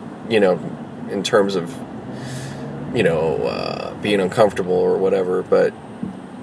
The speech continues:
that's, again, it's, it's not like it's Phoenix, you know what I'm saying? But, um, yeah, but it, you know, that's the thing. You can't, it's, it's im-, it's pretty impossible to get everything you want out there, you know.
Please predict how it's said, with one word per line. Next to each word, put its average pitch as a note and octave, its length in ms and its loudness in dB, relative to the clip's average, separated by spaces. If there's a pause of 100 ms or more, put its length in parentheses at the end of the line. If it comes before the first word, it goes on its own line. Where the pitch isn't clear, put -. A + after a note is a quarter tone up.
(200)
that's, - 460 2
again, B2+ 340 4
it's, - 380 -2
it's - 220 -2
not C#3 140 6
like A2+ 200 4
it's G2+ 140 0
Phoenix, F#2 760 0
you A2 140 6
know G#2 100 6
what G#2 60 6
I'm G2+ 100 4
saying? G2 600 2 (920)
But, F#2 300 6
um, F2+ 440 0 (1700)
yeah, B2 240 2
but A2+ 240 2
it, B2 180 4
you C3 140 4
know, A2 120 6
that's B2 220 4
the B2+ 60 -4
thing. C3 340 4
You G#2+ 60 -4
can't, C3+ 400 2 (640)
it's, A#2+ 260 2
it's - 260 0
im-, A#2 300 0
it's - 140 2
pretty C3 240 4
impossible G#2+ 540 2
to G2 80 -2
get G2+ 120 4
everything F#2+ 920 0
you F#2+ 100 -2
want F#2+ 240 4
out F#2 220 2
there, E2+ 200 4
you G#2+ 140 0
know. F2+ 200 4